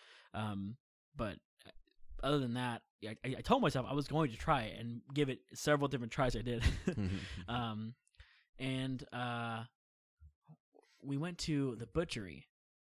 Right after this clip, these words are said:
Speaker 1: and I was ha-, had a translation app on my phone to,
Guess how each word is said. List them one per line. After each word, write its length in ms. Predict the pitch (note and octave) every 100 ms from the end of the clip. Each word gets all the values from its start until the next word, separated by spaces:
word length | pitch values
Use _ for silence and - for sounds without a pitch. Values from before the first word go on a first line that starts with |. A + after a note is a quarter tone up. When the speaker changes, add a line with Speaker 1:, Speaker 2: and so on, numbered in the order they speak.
| _ _ -
Speaker 1:
and 500 | C3 B2 A#2+ A#2 A2 - _ _ - _ _ -
I 120 | C3
was 220 | B2+ B2
ha-, 260 | - G#3 G3+
had 240 | - G3+
a 160 | F3 C3 - -
translation 480 | - C3+ E3 E3 B2+
app 120 | A2
on 80 | A#2
my 120 | A2
phone 260 | - D3
to, 100 | A#2+